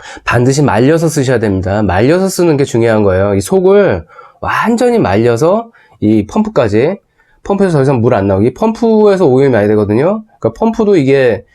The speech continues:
그 락스로, 락스 희석한 물로 삼백 배 아시죠? 제가 신-, 지난 영상에서 보여드렸듯이,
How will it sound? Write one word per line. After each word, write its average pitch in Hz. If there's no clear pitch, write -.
그 104
락스로, 110
락스 110
희석한 185
물로 123
삼백 214
배 190
아시죠? 117
제가 120
신-, 143
지난 147
영상에서 131
보여드렸듯이, 123